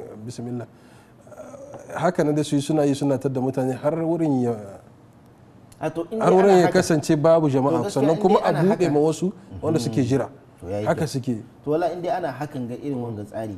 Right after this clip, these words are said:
Speaker 2: to na san dai wannan kun ba abin mamaki bane hukumar Saudiya.
Speaker 1: Mm.
Speaker 2: Tunda in ka lura duk wani abin da ke sauƙaƙa ma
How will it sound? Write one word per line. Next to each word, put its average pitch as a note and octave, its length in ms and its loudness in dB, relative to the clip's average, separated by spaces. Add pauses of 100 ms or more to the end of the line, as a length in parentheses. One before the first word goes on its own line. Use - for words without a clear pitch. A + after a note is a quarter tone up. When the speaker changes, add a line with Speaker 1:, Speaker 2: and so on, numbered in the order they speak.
Speaker 2:
to G#2+ 140 -10
na B2 160 -8
san C#3 180 -10
dai C3 100 -8
wannan B2 340 -8
kun B2+ 120 -8
ba A#2+ 160 -4
abin A#2+ 140 -8
mamaki G#2+ 400 -6
bane G2+ 160 -10
hukumar G2+ 300 -12
Saudiya. F2 340 -14 (180)
Speaker 1:
Mm. B2 140 -8
Speaker 2:
Tunda C3+ 180 -4
in C#3 100 -6
ka D#3 160 -2
lura C3 220 -4
duk E3+ 300 -12
wani G3 240 -8
abin C#3 320 -6
da A#2+ 100 -8
ke F#2+ 260 -12 (600)
sauƙaƙa D3+ 520 -6
ma A#2+ 80 -8